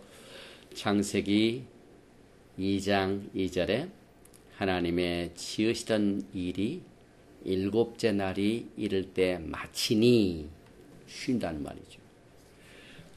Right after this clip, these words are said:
"그 지으시던 일이 다함으로 일곱째 날에 안식하시니라." 오늘 여러분과 저는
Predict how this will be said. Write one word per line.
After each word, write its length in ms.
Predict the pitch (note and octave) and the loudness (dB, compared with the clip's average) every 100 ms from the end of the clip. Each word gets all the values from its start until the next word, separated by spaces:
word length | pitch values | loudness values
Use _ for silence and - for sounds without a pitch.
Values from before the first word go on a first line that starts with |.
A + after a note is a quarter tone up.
| - | -18
"그 800 | - C3 D3 E3 F3+ F#3+ G#3 - - - - - - - | 4 6 8 8 6 6 4 -2 -18 -20 -20 -20 -20 -20
지으시던 960 | - - A#2 A#2+ A#2 - - G#2+ A2+ G#2 - | -14 -2 2 2 0 0 2 2 0 -4 -6
일이 500 | G#2 G2+ G2 A2+ B2+ - - - - - | -2 -2 0 0 -2 -8 -20 -20 -20 -10
다함으로 840 | F2+ F#2+ F#2 F2 F2 G#2 A#2+ - - - - | -6 -6 -6 -8 -6 0 0 -2 -10 -20 -14
일곱째 920 | G#2 G#2+ A2+ A#2+ A#2+ - - A#2+ A#2+ A#2+ - | -6 -4 -2 2 2 0 -2 0 0 -4 -12
날에 640 | F#2+ F2+ E2+ E2 F2 G2+ - - - - | -8 -6 -4 -4 -2 -2 -6 -14 -20 -18
안식하시니라." 1000 | - C#2 C2+ D2+ - - - - - - - - - - - - - - - - - - - - - - - - - | -14 -14 -14 -14 -16 -20 -20 -20 -20 -20 -20 -20 -20 -20 -20 -20 -20 -20 -20 -20 -20 -20 -20 -20 -20 -20 -20 -20 -10
오늘 240 | - G2+ | -2 0
여러분과 360 | G2+ G2 G2 G2 | 0 0 -2 -4
저는 340 | - G2+ C3 | -4 -4 -4